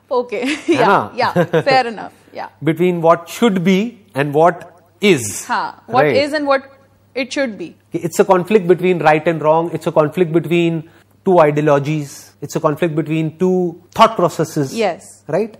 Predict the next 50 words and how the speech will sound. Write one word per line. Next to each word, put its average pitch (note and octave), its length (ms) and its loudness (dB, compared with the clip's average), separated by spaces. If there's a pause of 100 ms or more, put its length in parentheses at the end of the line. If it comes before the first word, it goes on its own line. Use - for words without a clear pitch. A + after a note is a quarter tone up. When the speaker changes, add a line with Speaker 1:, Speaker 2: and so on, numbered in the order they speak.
(140)
Speaker 1:
Yes। - 60 -20
Speaker 2:
तो G#3+ 60 6
एक G#3+ 120 2
conflict G3+ 380 2
होगा। A2+ 200 0
Speaker 1:
Conflict G#3 420 -4
Speaker 2:
तो A3 60 0
मतलब G3+ 180 2
Speaker 1:
होगा। G3+ 60 -12
Speaker 2:
कि A3+ 160 0
तीसरे G3+ 380 -2
step G3+ 240 -2
में A3 80 4
एक G3+ 60 0
महाभारत D#3+ 480 2
होगी। A#2 340 0
Speaker 1:
होगी। G#3 420 -2 (440)
Speaker 2:
बाहर C#3 300 2
भी G3+ 120 0
और G3 100 6
अंदर D3+ 260 2
भी। A2 160 -8
Speaker 1:
हाँ। - 520 -6 (420)
And G#3+ 140 -14
then C#4+ 280 -2
Speaker 2:
उसके A3 220 0
लिए A3 120 8 (180)
ready F3+ 260 4
रहना B2 240 -2
है। F2 140 -14
तो - 80 -14
you - 100 -6
Speaker 1:
यस। G3+ 180 4
Speaker 2:
need A#3 220 2
to G#3 40 -2
be F#3+ 120 4
a C3+ 60 -4
warrior। D3 260 2 (140)
Speaker 1:
यस। G#3 480 -6
Speaker 2:
तो G#3 60 2
अब G#3 100 -2
उस A3+ 100 -4
conflict G#3 360 0
की B3 60 -2
वजह A3+ 100 8
से A3+ 140 4
डरना F#3+ 280 2
नहीं A#3 200 4
है। - 120 -6
Speaker 1:
हाँ। G#3+ 520 -2